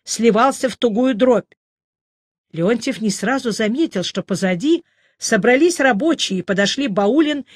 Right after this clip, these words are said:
и Мария Трофимовна. «Крой!» — кричали рабочие. «Крой, Федя, не отступай!» «Нас не перекроешь!» — хрипел Евтей. «Ну и чешет старик, вроде мотор». Рабочие хохотали.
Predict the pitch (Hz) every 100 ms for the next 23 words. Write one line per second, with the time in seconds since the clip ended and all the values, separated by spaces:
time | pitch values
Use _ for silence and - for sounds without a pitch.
0 | - 247 254 269 269 262 247 220 165 143
1 | 143 156 _ _ _ _ _ _ _ -
2 | 143 262 359 349 214 - 220 208 214 196
3 | 185 190 180 - - - - _ _ -
4 | 175 196 247 294 - 247 294 254 269 269
5 | 247 262 269 - 302 262 254 254 262 254
6 | _ _ _ _ _ _ _ _ 147 139
7 | 156 - - 208 262 - 285 320 349 -
8 | 196 214 214 285 254 - - - _ _
9 | _ _ - - 247 240 247 208 180 220
10 | - 214 170 - _ _ - 190 196 170
11 | 160 - 208 170 - - - 180 160 156
12 | _ - - 170 208 233 240 196 190 220
13 | 320 - _ _ _ _ _ _ _ _
14 | _ _ 180 247 320 320 269 - 240 226
15 | 208 - - 226